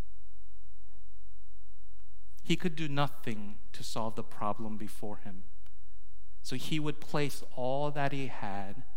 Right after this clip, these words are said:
in the hands of the one person who could. While the rest of us would try to fix it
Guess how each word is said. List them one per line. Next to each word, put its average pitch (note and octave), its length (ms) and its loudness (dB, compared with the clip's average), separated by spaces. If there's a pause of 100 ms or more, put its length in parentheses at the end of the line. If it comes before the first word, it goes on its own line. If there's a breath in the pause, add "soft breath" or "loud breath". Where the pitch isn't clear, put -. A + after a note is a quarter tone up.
(400 soft breath)
in A#2 160 0
the A2 120 0
hands A#2+ 420 0
of A2 100 0
the A2 100 0
one A2 460 0
person A2+ 560 0
who A#2 180 0
could. G#2 200 0 (1300)
While A#2 140 0
the A#2 100 0
rest A#2 380 0
of A#2 160 0
us G2+ 340 0 (140)
would A2+ 160 0
try A#2+ 340 0
to - 220 0
fix - 480 0
it - 120 0